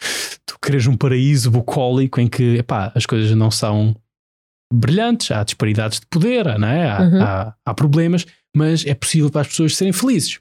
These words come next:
Speaker 1: E os hobbits são bastante felizes, embora sejam lá as suas questiúnculas e sejam bastante, hum,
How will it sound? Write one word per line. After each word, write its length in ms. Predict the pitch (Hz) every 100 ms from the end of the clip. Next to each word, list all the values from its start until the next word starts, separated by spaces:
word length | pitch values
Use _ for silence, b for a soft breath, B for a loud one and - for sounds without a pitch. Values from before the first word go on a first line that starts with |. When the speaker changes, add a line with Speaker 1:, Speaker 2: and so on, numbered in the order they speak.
| _ 120
Speaker 1:
E 100 | 110
os 100 | -
hobbits 360 | 123 127 -
são 280 | - 120 117
bastante 360 | 113 - 107 -
felizes, 380 | 110 107 - _ -
embora 240 | 110 101 101
sejam 300 | 110 107 110 b b
lá 80 | 113
as 60 | -
suas 180 | 120
questiúnculas 720 | - - 127 156 165 156 143 117
e 60 |
sejam 300 | 113 113 107
bastante, 580 | 107 110 - 107 104 -
hum, 440 | 107 104 104 107